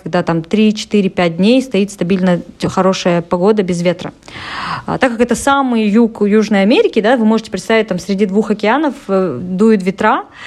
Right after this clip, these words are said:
и, э, там на самом деле достаточно сложно получить безветренную хорошую погоду.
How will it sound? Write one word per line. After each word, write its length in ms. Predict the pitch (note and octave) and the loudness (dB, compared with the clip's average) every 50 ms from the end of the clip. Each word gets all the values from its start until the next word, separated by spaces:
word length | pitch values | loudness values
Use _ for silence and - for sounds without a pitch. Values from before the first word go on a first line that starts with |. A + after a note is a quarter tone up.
| - - - - - | -18 -18 -18 -18 -8
и, 240 | - G3 G3 G3 G3+ G3 | -4 0 2 2 4 4
э, 260 | G3 G3+ G3 F#3+ F#3 | 4 4 4 4 2
там 160 | - A3 A3 | 2 0 0
на 40 | A3 | 0
самом 240 | G3+ - G#3 G3+ G3 | 0 2 2 2 4
деле 560 | F#3 A3 G#3+ G#3 G3 F#3+ F#3 F#3 F3 E3+ - - | 4 4 4 4 4 4 4 2 0 -2 -4 -8
достаточно 640 | - D3 - - - F3+ F#3+ F#3 - G#3+ G3+ - - G3 | -10 -10 -8 -8 -6 -6 -6 -2 -2 -4 -4 -2 -4 -4
сложно 360 | - - A3 G#3 F#3+ F#3 F3+ | 0 0 0 2 2 0 -2
получить 520 | F#3 F#3 F3+ F3+ F3 - F#3+ E3+ - - | -2 -2 -4 -2 -2 -4 -6 -6 -6 -8
безветренную 540 | F3+ F3 E3+ - G#3 G3 F#3+ - F#3 F3 E3+ | -8 -8 -4 -2 -4 -4 -2 -4 -4 -4 -4
хорошую 340 | - F#3 F#3 F#3+ - F#3+ E3+ | -2 -2 -2 -2 -2 -4 -2
погоду. 400 | - F3+ F#3+ B3+ D4 D4+ G#3+ | -2 0 0 0 0 0 -4